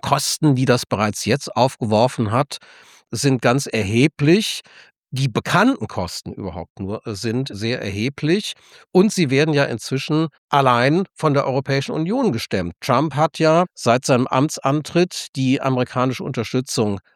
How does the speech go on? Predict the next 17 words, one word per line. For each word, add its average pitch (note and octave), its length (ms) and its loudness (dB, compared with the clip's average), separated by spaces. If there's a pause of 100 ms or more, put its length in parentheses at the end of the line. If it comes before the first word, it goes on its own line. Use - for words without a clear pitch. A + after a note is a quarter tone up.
(200)
eingefroren. D3+ 1080 2
Die A#2 300 0
Waffenlieferungen D3 920 0
aus C3+ 220 -6
den B2+ 180 -4
U B2+ 160 -2
S A2+ 180 -2
A A2 240 -2
erfolgen C3 600 0 (220)
weiterhin, B2 720 2
werden D#3+ 220 2
aber C3+ 200 -2
komplett C#3 460 -4
von D3+ 120 -2
den C#3+ 120 0
Europäern C#3+ 480 -2
bezahlt. D#3 500 4